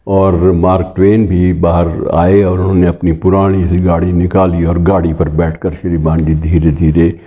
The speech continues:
उस थिएटर की ओर चले और उस थिएटर में उन्होंने पिछले दरवाजे की व्यवस्था लोगों ने कर रखी थी, आयोजकों ने, कि वहाँ से आएंगे मार्क ट्वेन और चुपचाप बैठ जाएंगे, वरना मुख्य द्वार से तो आ ही नहीं सकते।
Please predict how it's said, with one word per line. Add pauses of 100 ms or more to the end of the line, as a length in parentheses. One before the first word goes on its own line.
(300)
उस
थिएटर
की
ओर
चले (540)
और
उस
थिएटर
में
उन्होंने
पिछले
दरवाजे
की
व्यवस्था
लोगों
ने
कर
रखी
थी,
आयोजकों
ने,
कि
वहाँ
से
आएंगे
मार्क
ट्वेन
और (160)
चुपचाप
बैठ
जाएंगे,
वरना
मुख्य
द्वार
से
तो
आ
ही
नहीं
सकते।